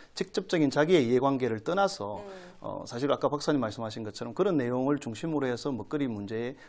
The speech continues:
Speaker 1: 의제들을 확산시킬 수 있는 방법들을 더 다양하게 고민해야 되지 않겠는가, 그렇게 생각합니다.
Speaker 2: 예.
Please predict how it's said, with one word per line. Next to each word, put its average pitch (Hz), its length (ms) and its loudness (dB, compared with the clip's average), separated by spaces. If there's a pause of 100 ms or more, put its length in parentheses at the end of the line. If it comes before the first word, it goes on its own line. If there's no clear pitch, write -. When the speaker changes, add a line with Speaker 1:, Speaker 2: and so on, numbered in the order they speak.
Speaker 1:
의제들을 123 380 0
확산시킬 180 480 -2
수 - 120 -6
있는 113 180 -6
방법들을 127 640 -4 (220)
더 135 160 0
다양하게 117 420 -2
고민해야 127 400 -2
되지 107 220 -8
않겠는가, 107 460 -12
그렇게 - 240 -12
생각합니다. 104 460 -14 (200)
Speaker 2:
예. 170 100 -12